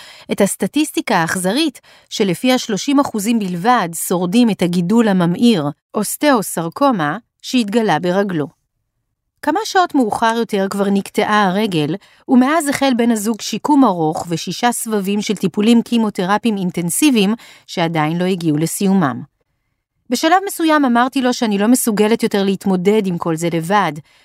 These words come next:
נזכרת אורי. "הגענו למצב שבו התרגלנו להפיל על הפרטנר שלנו ציפיות שפעם היינו מפילים על כמה אנשים שונים ביחד",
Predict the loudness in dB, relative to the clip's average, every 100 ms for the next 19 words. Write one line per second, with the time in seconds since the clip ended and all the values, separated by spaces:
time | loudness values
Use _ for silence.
0 | -4 -4 0 2 2 2 2 0 -4 -8
1 | _ _ _ _ -6 0 2 2 2 0
2 | -2 -4 -4 -6 -6 -4 -4 -4 -2 0
3 | 2 2 0 -2 -2 -2 -2 -4 2 2
4 | 2 0 -4 -4 -4 -2 -4 -6 -8 -4
5 | 0 2 0 _ _ _ -6 0 2 2
6 | 2 2 2 0 -2 0 2 2 0 -2
7 | 0 2 0 0 -4 -2 -2 -2 -2 0
8 | 0 0 -4